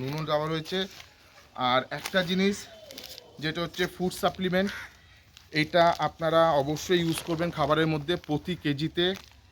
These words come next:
পাঁচ গ্রাম করে আপনারা ইউজ করবেন। আর এর নামটা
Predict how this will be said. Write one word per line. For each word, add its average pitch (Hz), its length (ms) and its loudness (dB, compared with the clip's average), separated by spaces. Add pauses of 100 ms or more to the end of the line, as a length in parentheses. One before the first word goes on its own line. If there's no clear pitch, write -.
(420)
পাঁচ 147 160 4 (120)
গ্রাম 170 260 4
করে 170 220 0
আপনারা 156 240 0 (100)
ইউজ 151 160 2 (140)
করবেন। 185 300 2 (600)
আর 120 100 2 (160)
এর 147 100 2 (140)
নামটা 156 300 2